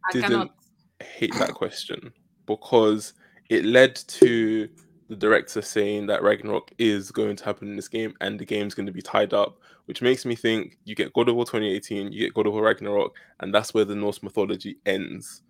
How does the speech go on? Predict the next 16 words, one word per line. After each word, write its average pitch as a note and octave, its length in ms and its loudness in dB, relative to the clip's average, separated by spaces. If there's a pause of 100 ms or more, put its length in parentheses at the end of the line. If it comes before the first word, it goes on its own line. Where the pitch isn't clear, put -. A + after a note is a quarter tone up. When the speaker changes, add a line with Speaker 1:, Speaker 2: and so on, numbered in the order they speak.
(480)
Speaker 2:
And G#2 200 -2
while A2+ 240 6
I'm A2 160 2
sad C3 520 0
that - 140 -2
it F#2 100 -6
means G#2 320 -6
it's - 200 -14
not F2 180 -4
a - 40 -6
trilogy, A#2+ 760 -4 (320)
I'm G2 200 -4
happy G2 680 -2
because G2+ 260 -10
it - 100 -6
means, G2+ 500 -8